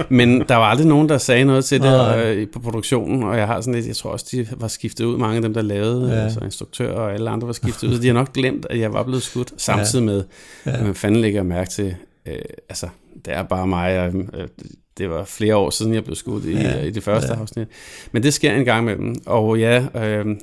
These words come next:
Speaker 1: det samme også i de sidste to, eller de to, øh, film, øh, for nylig her. Øhm, De Forbandede År et og to.
Speaker 2: Ja.
Speaker 1: Der bl-, dør jeg faktisk også i begge film.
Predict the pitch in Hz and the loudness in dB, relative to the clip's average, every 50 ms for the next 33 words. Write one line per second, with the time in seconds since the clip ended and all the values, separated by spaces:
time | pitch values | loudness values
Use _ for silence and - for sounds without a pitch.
0 | - - _ _ - - 117 110 - 110 98 104 117 113 107 107 104 - 120 110 | -14 -20 _ _ -10 -8 -6 -2 0 0 0 2 2 2 0 0 0 -2 -4 -4
1 | 110 107 - - 113 - - - - - - 120 - - - 110 98 98 - - | -4 -8 -8 -8 -8 -10 -10 -12 -10 -6 -6 -6 -4 -4 -6 -6 -6 -6 -8 -8
2 | 101 - - 117 113 - - - - - - - - - - - - - - - | -8 -6 -6 -6 -6 -8 -12 -16 -18 -20 -20 -20 -18 -16 -14 -12 -12 -12 -12 -12
3 | - - - - - - 90 - - 110 110 104 98 101 101 - - _ - 107 | -14 -14 -10 -10 -8 -8 -6 -6 -6 -6 -6 -6 -8 -8 -10 -12 -14 _ -8 -6
4 | 107 104 107 110 98 101 110 - - - - 107 101 98 98 95 98 95 - - | -4 -4 -4 -6 -6 -6 -6 -8 -8 -10 -10 -10 -8 -8 -8 -8 -8 -10 -8 -8
5 | 117 - 113 101 113 110 101 123 127 123 113 113 113 - - - _ _ _ _ | -8 -6 -4 -2 0 0 2 2 0 0 0 0 -2 -4 -8 -14 _ _ _ _
6 | _ _ - 110 110 - - - - - 120 - - - _ _ - 143 143 151 | _ _ -8 -6 -6 -6 -10 -10 -8 -6 -8 -8 -8 -12 _ _ -4 -4 -4 -4
7 | - - - - - - - - _ _ _ - 117 113 113 107 - - - - | -6 -12 -20 -20 -20 -20 -20 -20 _ _ _ 0 2 2 2 2 0 -4 -8 -8
8 | - - 110 76 87 - - 98 101 98 107 98 87 92 - - - - - - | -4 -2 0 0 0 0 0 0 -2 0 -2 -4 -4 -4 -6 -10 -14 -16 -8 -6
9 | 101 95 98 113 - - - - - | -4 -4 -4 -6 -8 -10 -10 -10 -10